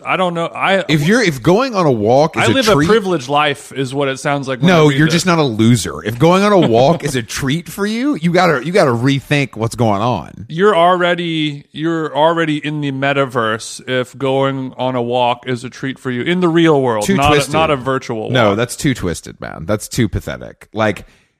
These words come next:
Speaker 2: it's
Speaker 1: And
Speaker 2: just
Speaker 1: someone who's old enough and knows better works at the New York Times and is,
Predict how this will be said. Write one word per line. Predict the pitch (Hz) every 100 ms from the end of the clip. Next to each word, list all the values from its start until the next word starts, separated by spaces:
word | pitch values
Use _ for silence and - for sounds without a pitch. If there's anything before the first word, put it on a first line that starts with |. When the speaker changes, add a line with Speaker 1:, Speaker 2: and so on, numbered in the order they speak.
| -
Speaker 2:
it's | 143 -
Speaker 1:
And | 165
Speaker 2:
just | 156
Speaker 1:
someone | 226 240 247 220
who's | 170 196 160
old | 170 175
enough | 180 170 170
and | 143 147
knows | 156 170 147
better | 135 147 143 135 131 135
works | 131 139 160 175 -
at | 156 147 135
the | 147
New | 156
York | 151 147
Times | 156 143 139 139 135 - - -
and | 139 135
is, | 131 120 -